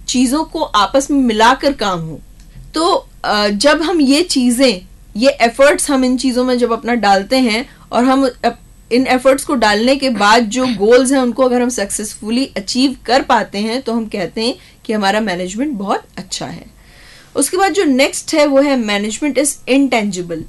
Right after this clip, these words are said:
Intangible का अर्थ होता है जो चीज हमें दिखती नहीं है या फिर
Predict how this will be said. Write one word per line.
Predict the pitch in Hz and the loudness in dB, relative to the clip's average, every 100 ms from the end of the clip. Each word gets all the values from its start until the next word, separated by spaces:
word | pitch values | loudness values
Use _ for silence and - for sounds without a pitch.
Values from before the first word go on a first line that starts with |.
| - | -6
Intangible | 247 285 285 277 262 277 320 | -2 0 2 2 2 0 -4
का | 311 - | -4 -4
अर्थ | - 262 269 | -2 -2 -2
होता | 262 226 240 | -4 -2 -2
है | 320 370 | -2 -4
जो | 240 | -4
चीज | 247 262 240 | -4 -6 -6
हमें | 220 254 480 - - - | -4 -4 -6 -12 -18 -8
दिखती | 196 240 - 359 | -6 -6 -4 -2
नहीं | 320 220 233 220 | 0 0 0 -2
है | 170 156 - - | -4 -10 -16 -8
या | 214 240 | 0 0
फिर | 240 294 | 0 -6